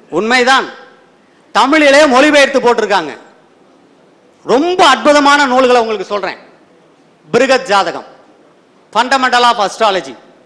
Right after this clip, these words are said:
வாங்கி படிங்க. பிருகத் ஜாதகம் நிறைய பேர் உரை எழுதியிருக்காங்க.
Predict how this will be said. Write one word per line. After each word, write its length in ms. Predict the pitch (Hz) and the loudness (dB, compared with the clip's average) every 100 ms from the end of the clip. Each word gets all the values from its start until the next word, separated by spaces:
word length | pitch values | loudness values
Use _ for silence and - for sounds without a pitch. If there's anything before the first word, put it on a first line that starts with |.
| - | -6
வாங்கி 280 | 180 220 196 | -4 -2 -4
படிங்க. 400 | 170 170 143 117 _ _ _ _ - | -4 -4 -8 -14 _ _ _ _ -6
பிருகத் 420 | 247 277 269 185 - | -2 0 -2 -2 -2
ஜாதகம் 480 | 202 202 170 135 - - | -2 -2 -4 -10 -16 -18
நிறைய 300 | 208 285 285 | -12 -8 -2
பேர் 200 | 285 285 | 2 4
உரை 280 | 226 240 247 | 4 4 4
எழுதியிருக்காங்க. 640 | 233 214 196 185 160 120 | 2 0 -2 0 -4 -4